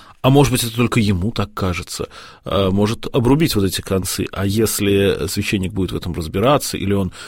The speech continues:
просто по возрасту ближе к, э, этим молодым людям, э, то он может просто увидеть, что в этом и страшного ничего нет.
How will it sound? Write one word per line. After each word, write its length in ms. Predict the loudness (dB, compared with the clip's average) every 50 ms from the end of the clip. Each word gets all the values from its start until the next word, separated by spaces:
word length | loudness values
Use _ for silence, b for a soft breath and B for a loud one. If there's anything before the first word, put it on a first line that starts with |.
| B B B
просто 280 | 0 0 0 0 0
по 140 | 2 4 4
возрасту 520 | 6 6 6 4 4 4 0 -2 -2 -2 0
ближе 460 | 2 4 4 4 2 2 0 -4 -6
к, 180 | -8 -12 -14 -10
э, 680 | -8 -6 -6 -6 -6 -6 -6 -8 -8 -10 -10 -12 -10 -10
этим 240 | -8 -8 -4 -2 0
молодым 320 | 2 2 2 2 2 4
людям, 340 | 6 6 6 6 4 2 2 B B B B B B B
э, 160 | 0 0 0 0
то 100 | 0 -2
он 80 | 0 0
может 280 | 2 2 2 0 -2 0
просто 300 | 0 0 0 2 2 0
увидеть, 320 | 2 2 0 -2 -2 -6
что 180 | -4 0 2 2
в 60 | 2
этом 180 | 2 0 -2
и 40 | -6
страшного 440 | -2 0 0 0 0 -2 -6 -4 -4
ничего 400 | -4 -4 -4 -6 -6 -6 -6 -6
нет. 220 | -8 -8 -10 -12